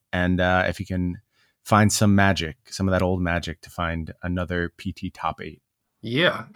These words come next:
Speaker 2: Uh, next up, Christian Hauck, also playing Jeskai Fires. Pretty similar list to Chris's, actually.
Speaker 1: Yeah, n-,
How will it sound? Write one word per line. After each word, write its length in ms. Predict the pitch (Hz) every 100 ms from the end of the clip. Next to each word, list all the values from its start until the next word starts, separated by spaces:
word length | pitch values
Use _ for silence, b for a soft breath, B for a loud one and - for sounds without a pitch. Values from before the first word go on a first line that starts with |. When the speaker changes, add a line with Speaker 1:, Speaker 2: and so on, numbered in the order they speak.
| _ -
Speaker 2:
Uh, 200 | 123 123
next 240 | 135 147 175
up, 160 | 143
Christian 260 | 165 156 147
Hauck, 420 | 147 156 - -
also 240 | - 147 165
playing 240 | 165 156
Jeskai 300 | 156 - 156
Fires. 520 | - 156 151 151 151
Pretty 300 | - 160 151
similar 380 | 147 156 151 147
list 360 | 135 143 - -
to 180 | 151 135
Chris's, 440 | 165 156 131 110
actually. 500 | 104 - - - 135 _ _ _ _ _ _ _ _ -
Speaker 1:
Yeah, 240 | 208 277 240
n-, 360 | 123 90 92